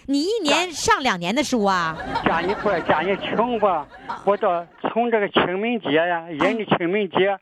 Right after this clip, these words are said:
Speaker 1: 嗯。
Speaker 2: 我去给人家放牛，
Speaker 1: 嗯。
Speaker 2: 一直放到十月一，再去念书，
Speaker 1: 嗯。
Speaker 2: 还，
Speaker 1: 嗯。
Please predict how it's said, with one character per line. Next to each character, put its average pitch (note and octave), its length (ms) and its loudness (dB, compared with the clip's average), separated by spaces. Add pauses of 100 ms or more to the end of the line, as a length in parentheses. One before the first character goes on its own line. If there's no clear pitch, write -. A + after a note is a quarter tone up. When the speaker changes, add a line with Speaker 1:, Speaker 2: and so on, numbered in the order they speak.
Speaker 1:
嗯。 D4 220 -4
Speaker 2:
我 G3+ 80 2
去 F#3 160 -4
给 F#3 140 0
人 F#3+ 60 -4
家 G3+ 200 0
放 B2+ 200 0
牛， F#3+ 220 0 (280)
Speaker 1:
嗯。 D#4 160 -6
Speaker 2:
一 - 40 0
直 G#3+ 200 2
放 G3+ 220 0
到 G#3 180 0
十 A#3 160 -4
月 G3+ 180 2
一， F3 240 0 (180)
再 G3 140 4
去 G#3 140 0
念 F#3+ 180 2 (140)
书， A2 180 -10 (380)
Speaker 1:
嗯。 F3+ 100 2
Speaker 2:
还， A3+ 160 2
Speaker 1:
嗯。 G3+ 60 -10